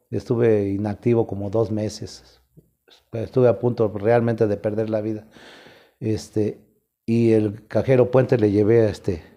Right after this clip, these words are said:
le llevé mis, lo que era el costo y le di, me dijo, "¿Y esto qué es?". Le digo, y me recuerdo bien mis palabras, "Pues estuve enfermo de tifoidea, pues soy preliminarista, como tacos, tortas, y pues me dio tifoidea".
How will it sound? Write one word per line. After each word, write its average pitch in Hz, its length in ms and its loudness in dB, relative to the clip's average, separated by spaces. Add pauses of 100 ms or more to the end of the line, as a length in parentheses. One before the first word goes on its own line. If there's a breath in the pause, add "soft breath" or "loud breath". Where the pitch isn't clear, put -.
(500)
le 113 180 4
llevé 120 260 6
mis, 117 400 -2 (200)
lo 120 140 4
que 107 360 0 (600 soft breath)
era 127 200 6
el 123 120 2
costo 143 480 4
y 120 300 0
le 117 160 0
di, 120 140 -4
me 120 140 -2
dijo, 143 140 -2
"¿Y 151 60 0
esto 165 220 0
qué 170 80 0
es?". - 220 -8 (560 soft breath)
Le 113 100 -2
digo, 113 580 -2
y 127 140 2
me 131 200 2
recuerdo 131 460 2
bien 123 220 0
mis 117 100 -4
palabras, 117 500 0
"Pues 104 300 -6
estuve 131 340 0
enfermo 127 480 0
de 110 120 -4
tifoidea, 110 680 -2 (640 soft breath)
pues - 120 -14
soy 127 140 2
preliminarista, 110 1080 -2 (440)
como 120 320 2
tacos, 120 680 0
tortas, 120 580 2 (760 loud breath)
y 104 120 -8
pues 107 180 -4
me 107 120 -4
dio 117 160 2
tifoidea". 107 680 -4